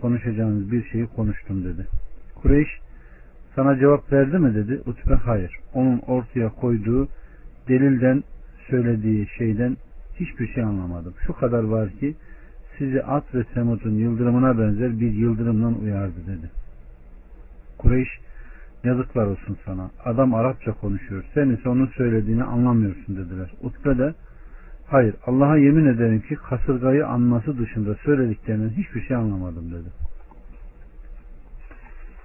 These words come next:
Altı, yedi ve sekiz.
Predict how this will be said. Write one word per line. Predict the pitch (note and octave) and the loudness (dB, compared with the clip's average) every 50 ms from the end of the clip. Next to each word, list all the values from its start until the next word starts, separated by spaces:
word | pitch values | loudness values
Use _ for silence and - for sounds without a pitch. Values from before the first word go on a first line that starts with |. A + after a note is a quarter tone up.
| - - - - - - - - - - - - - - - - - - - - - - - - - - - - | -18 -18 -18 -18 -18 -18 -18 -18 -16 -16 -16 -18 -18 -18 -20 -20 -18 -18 -16 -16 -18 -18 -16 -14 -14 -14 -4 2
Altı, | - C#3+ D#3 D#3 - - F#3 F#3 F#3 - C3+ | 4 4 4 4 2 0 0 0 0 -2 -2
yedi | C3+ C3 C#3 C#3+ C#3 D#3 C#3+ | 0 2 2 2 2 0 0
ve | B2+ A#2+ G#2+ - | 0 0 0 -2
sekiz. | A2+ A2+ G#2+ - - D#3+ | -2 -4 -4 -4 -6 -8